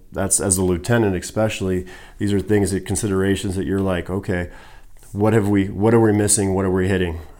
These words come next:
And so, um, you know, and I've, we've, I've had, I've been present on several roscs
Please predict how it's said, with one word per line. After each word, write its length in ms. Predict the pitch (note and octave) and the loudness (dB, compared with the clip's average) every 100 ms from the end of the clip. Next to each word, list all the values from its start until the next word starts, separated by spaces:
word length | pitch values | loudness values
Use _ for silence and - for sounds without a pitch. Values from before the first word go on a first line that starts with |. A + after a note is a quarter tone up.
| - | -14
And 280 | F#2 F2 F2 | -10 -6 -6
so, 480 | - F2+ F2 F#2 - | -4 -4 -4 -8 -10
um, 520 | F2 E2 D#2+ D#2+ - - - - - - - - - | -8 -8 -8 -10 -14 -20 -20 -18 -20 -20 -20 -20 -8
you 120 | G2 | -4
know, 80 | F#2 | -2
and 100 | G2+ | 0
I've, 380 | G#2+ G2+ - - | 0 -2 -6 -4
we've, 260 | G#2+ G2+ | -2 0
I've 180 | G2 G#2+ | 0 0
had, 260 | A2 A#2 G2+ | 4 6 6
I've 120 | G#2+ | 4
been 160 | A2 G2 | 2 2
present 380 | B2 A2+ G#2 | 2 2 2
on 140 | G2 F#2 | 0 0
several 420 | - G#2+ G2+ F#2 | 2 2 2 2
roscs 540 | F#2 F#2 F#2 - - | 4 4 2 -4 -8